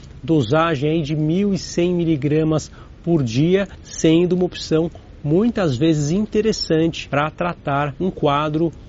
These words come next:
como é a ansiedade generalizada mais leve. Lembrando que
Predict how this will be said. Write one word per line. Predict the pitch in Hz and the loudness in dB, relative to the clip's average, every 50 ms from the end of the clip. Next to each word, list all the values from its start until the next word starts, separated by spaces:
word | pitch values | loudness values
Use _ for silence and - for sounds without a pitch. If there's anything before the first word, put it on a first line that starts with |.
| - | -8
como | - - 147 160 165 175 160 143 | -2 0 0 2 2 2 2 2
é | 127 135 147 151 - | 2 0 -2 -2 -2
a | - | -2
ansiedade | 139 143 131 - 156 135 139 135 - | -2 -2 0 0 0 0 0 0 0
generalizada | 135 143 139 139 139 123 131 143 139 139 | 0 0 0 0 0 0 0 -2 -2 0
mais | 135 139 156 180 165 | 0 0 -2 -2 -2
leve. | 160 147 135 131 131 131 143 151 151 139 107 107 107 92 - - | 0 0 0 2 2 2 4 4 4 4 2 0 -4 -6 -4 -2
Lembrando | 190 190 180 151 139 156 170 190 208 196 185 | 2 2 4 4 6 6 6 6 4 2 0
que | - - - 170 190 | -2 -2 -4 -4 -4